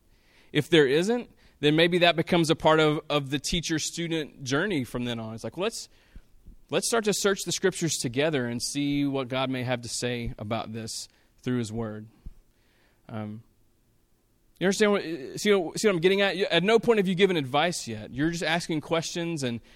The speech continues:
helping them process, and you're, um, you're, you're playing, you're playing the role that you're supposed to play. You're not playing the role of Holy Spirit, which is to, like,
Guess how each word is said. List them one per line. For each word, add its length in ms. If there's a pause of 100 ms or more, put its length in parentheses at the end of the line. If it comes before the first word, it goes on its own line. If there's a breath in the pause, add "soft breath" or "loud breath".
(200 soft breath)
helping 320
them 120
process, 640
and 120
you're, 200 (360 soft breath)
um, 340 (220)
you're, 240 (840)
you're 140
playing, 640 (240)
you're 160
playing 260
the 100
role 180
that 100
you're 80
supposed 420
to 60
play. 420 (720)
You're 120
not 140
playing 180
the 60
role 180
of 80
Holy 200
Spirit, 400
which 200
is 140
to, 160
like, 200